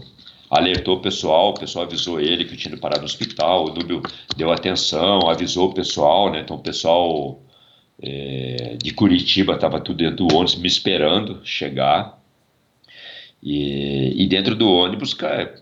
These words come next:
eu não podia colocar roupa nenhuma, né? Porque tava todo, é, no vivo.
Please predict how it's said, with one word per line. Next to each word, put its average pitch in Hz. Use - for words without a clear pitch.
eu 80
não 90
podia 90
colocar 85
roupa 85
nenhuma, 80
né? 90
Porque 65
tava 71
todo, 76
é, 62
no 87
vivo. 123